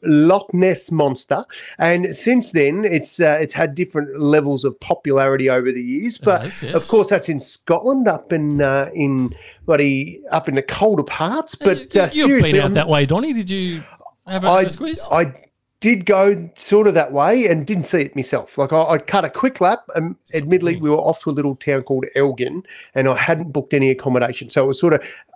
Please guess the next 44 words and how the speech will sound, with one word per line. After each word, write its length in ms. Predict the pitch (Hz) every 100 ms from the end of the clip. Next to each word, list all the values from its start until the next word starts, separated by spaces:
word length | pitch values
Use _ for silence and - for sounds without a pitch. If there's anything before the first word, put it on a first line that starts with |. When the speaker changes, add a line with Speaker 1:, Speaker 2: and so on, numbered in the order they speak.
| -
Speaker 1:
my, 100 | 135
I 100 | 139
was 140 | 147
a 40 | 135
bit 300 | 185 185 -
pre-distracted, 840 | - 185 165 147 - 226 233 247
J 260 | 165 175 147
T. 280 | 131 143 117
Speaker 2:
Fair 280 | - 113 92
enough, 120 | 90
Speaker 1:
It 60 | 165
was 160 | 156
Speaker 2:
fair 80 | 165
enough. 140 | 151 143
Speaker 1:
either 160 | 151
sleeping 400 | 143 196 196 185
in 100 | 165
the 80 | 147
car 400 | 147 165 147 131
when 80 | 147
there's 120 | 143
a 60 | 143
Loch 240 | 147 139
Ness 200 | 151 143
bloody 280 | - 143 135
monster 340 | 131 160 - 143
somewhere. 400 | 131 131 143 180
No, 140 | 160
I'll 260 | 143 135 135
find 260 | 160 143
accommodation. 540 | 131 - 131 131 - -
So 100 | 160
anyway, 440 | 202 - 180 208 _ 170
that 180 | 185 220
was, 240 | 214 160
uh, 140 | 190 175 - -
that 100 | 208
was 140 | 226 196
in, 100 | 196
what 160 | 220
I 40 | 214
say, 180 | 214 226
nineteen 340 | 208 214 208
thirty-three. 680 | 208 190 160 - 165 233